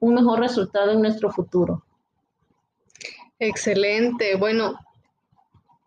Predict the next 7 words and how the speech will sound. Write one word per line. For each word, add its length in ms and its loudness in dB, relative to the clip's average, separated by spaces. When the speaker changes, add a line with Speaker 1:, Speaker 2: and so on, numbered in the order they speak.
Speaker 2:
esas 340 -2
palabras 800 0
de 580 2
la 140 0
maestra 720 0
podemos 380 2
rescatar 760 -2